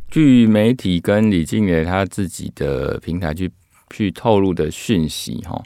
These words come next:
呃，比较像是他们这个婚前协议是说，呃，当然婚前的财产各自，呃，所有管理，哦，这当然没问题。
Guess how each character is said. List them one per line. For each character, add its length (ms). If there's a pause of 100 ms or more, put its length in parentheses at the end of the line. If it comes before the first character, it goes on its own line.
(480)
呃， 320
比 140
较 120
像 200
是 80
他 100
们 260
这 60
个 180
婚 200
前 260
协 320
议 100
是 200
说， 680 (200)
呃， 360
当 120
然 80
婚 280
前 200
的 340
财 320
产 300
各 180
自， 340 (340)
呃， 100
所 240
有 260 (140)
管 340
理， 180 (200)
哦， 160
这 100
当 140
然 100
没 100
问 200
题。 160